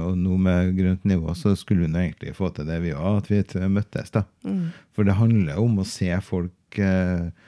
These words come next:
Speaker 1: kanskje av og til få treffe folk i en annen sammenheng, og, og ha et felles det
Speaker 2: Mm.
Speaker 1: sted da.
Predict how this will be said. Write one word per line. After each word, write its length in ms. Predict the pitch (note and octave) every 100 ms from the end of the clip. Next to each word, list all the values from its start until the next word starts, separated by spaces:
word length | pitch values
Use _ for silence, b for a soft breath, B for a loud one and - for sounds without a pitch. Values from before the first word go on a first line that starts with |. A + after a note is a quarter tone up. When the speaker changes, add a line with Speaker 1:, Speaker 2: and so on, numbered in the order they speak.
| b
Speaker 1:
kanskje 240 | - F#2+ E2+
av 160 | F2
og 80 | F2+
til 140 | - F2
få 220 | - F2+
treffe 300 | - E2+ E2
folk 360 | - - - -
i 60 | -
en 140 | E2+
annen 160 | E2+ D2+
sammenheng, 600 | F2+ F2 D#2+ C2+ C#2 D2
og, 240 | D#2 D2+ D#2+ _ b b b -
og 80 | G#2+
ha 100 | G2
et 140 | F#2
felles 480 | - F#2 D2+ D#2+ - - -
det 160 | G#2
Speaker 2:
Mm. 80 | F#2+
Speaker 1:
sted 260 | C#3 G#2
da. 80 | C3+